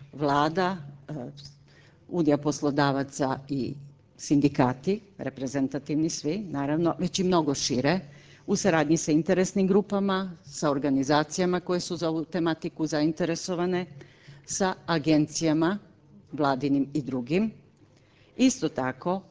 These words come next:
sarađuje se i sa, e, Ministarstvom privrede, Ministarstvom prosvete, Ministarstvom finansija, Ministarstvom državne uprave i lokalne samouprave.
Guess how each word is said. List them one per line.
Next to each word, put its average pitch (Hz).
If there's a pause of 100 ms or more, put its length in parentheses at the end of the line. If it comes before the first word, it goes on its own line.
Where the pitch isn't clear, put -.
(1600)
sarađuje 185
se 233 (140)
i 180
sa, 143 (200)
e, 147 (200)
Ministarstvom 143
privrede, 170 (120)
Ministarstvom 135
prosvete, 170 (160)
Ministarstvom 143
finansija, 147 (140)
Ministarstvom 143
državne 131 (140)
uprave 180 (120)
i 160
lokalne 151
samouprave. -